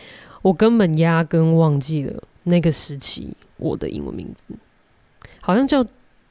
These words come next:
Joe 吧，我忘记 Joe 还是 Joy，就是J O E或是J O Y，我真的是彻彻底底的忘记哦。然后，嗯，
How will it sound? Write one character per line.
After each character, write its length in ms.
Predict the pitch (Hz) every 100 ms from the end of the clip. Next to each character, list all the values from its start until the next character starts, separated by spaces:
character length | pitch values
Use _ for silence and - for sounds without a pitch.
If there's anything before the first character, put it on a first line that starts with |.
| _ _
Joe 280 | - 254 175
吧， 260 | 156 147 - _ _ _ _ _
我 160 | 202
忘 180 | 277 320
记 200 | 302 302 - -
Joe 240 | 294 269
还 140 | 185
是 40 | 190
Joy， 420 | - 214 170 - -
就 140 | 247
是 280 | 254 269 - - _ _ _ _ _
J 240 | - 247
O 160 | 254 254
E 300 | 254 254 254 - _ _
或 100 | 233 214
是 280 | 226 226 196 _ _ _ _ _
J 160 | 254 247
O 140 | 262
Y， 320 | 240 240 254 254 _ _ - _ _ -
我 180 | 185 180
真 300 | - 226 240
的 140 | 240 214
是 160 | -
彻 240 | 208 - 214
彻 200 | - 202
底 180 | 170 170
底 100 | 165
的 120 | 160
忘 220 | 175 180
记 260 | 156 180 170
哦。 200 | 156 165 - _ _
然 160 | 180
后， 360 | 170 190 208 196 - - - - - - - - _ _ -
嗯， 640 | 214 226 226 226 226 226